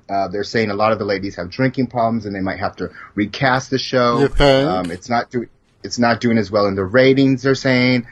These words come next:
Speaker 1: But they always say that about every show, and then it turns out to be the highest rated show. Like, I remember with Atlanta,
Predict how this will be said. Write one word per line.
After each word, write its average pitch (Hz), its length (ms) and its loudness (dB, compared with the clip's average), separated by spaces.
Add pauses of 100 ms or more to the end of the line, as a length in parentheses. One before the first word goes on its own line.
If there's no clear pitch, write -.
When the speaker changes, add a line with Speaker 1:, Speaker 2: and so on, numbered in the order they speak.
(140)
Speaker 1:
But - 80 0
they 190 120 4
always 143 280 0
say 143 80 -2
that 120 100 -2
about 110 280 0
every 113 220 0
show, 107 140 -2
and 101 80 -2
then 104 80 -2
it 101 60 -8
turns 117 240 0
out 107 180 0
to 110 80 -6
be 101 140 -8
the 95 100 -4
highest 101 380 -2
rated 90 180 -6
show. 101 200 2
Like, 92 200 0
I 117 40 6
remember 113 260 2
with 98 160 -2
Atlanta, 104 640 0